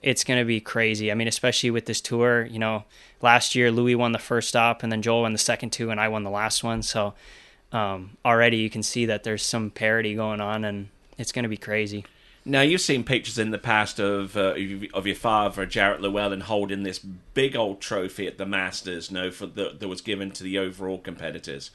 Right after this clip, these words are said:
Speaker 1: Yeah.
Speaker 2: What's it gonna take to convince that boat company to, uh, to reinstate, uh, the overall in the Masters?
Speaker 1: Yeah, I, I,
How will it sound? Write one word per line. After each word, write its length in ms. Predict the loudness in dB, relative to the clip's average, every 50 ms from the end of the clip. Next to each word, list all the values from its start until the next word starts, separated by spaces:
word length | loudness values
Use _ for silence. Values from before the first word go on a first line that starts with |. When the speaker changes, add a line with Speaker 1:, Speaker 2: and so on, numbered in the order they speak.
| -10 -6
Speaker 1:
Yeah. 200 | -2 -2 -2 -2 -4 -12 -10 -4
Speaker 2:
What's 180 | -2 -2 0
it 40 | 0 0
gonna 160 | 0 0 0
take 260 | 0 0 -2 -2 -2
to 200 | -4 -4 -2 -2 -4
convince 440 | -6 -8 -6 -4 -4 -4 -6 -6 -6
that 240 | -6 -6 -6 -4
boat 200 | -4 -4 -4 -4
company 460 | -6 -6 -6 -6 -6 -6 -6 -6 -6 -6
to, 400 | -6 -6 -4 -2 -2 0 -2 -2
uh, 40 | -4
to 120 | -4 -6 -4
reinstate, 680 | -4 -4 -4 -4 -4 -2 0 0 0 0 -2 -8 -6 -2
uh, 320 | 0 2 2 2 0 -4 -8 -14 _ -16 -14 -14 -10
the 200 | -6 0 2 4
overall 340 | 4 2 4 2 2 2 2
in 140 | 0 0
the 80 | 0 0
Masters? 500 | 2 2 0 0 -2 -6 -10 -10 -12 -12 -16 -10 0
Speaker 1:
Yeah, 340 | 8 10 10 12 12 10 10
I, 280 | 10 10 8 8 8 6
I, 120 | 6 4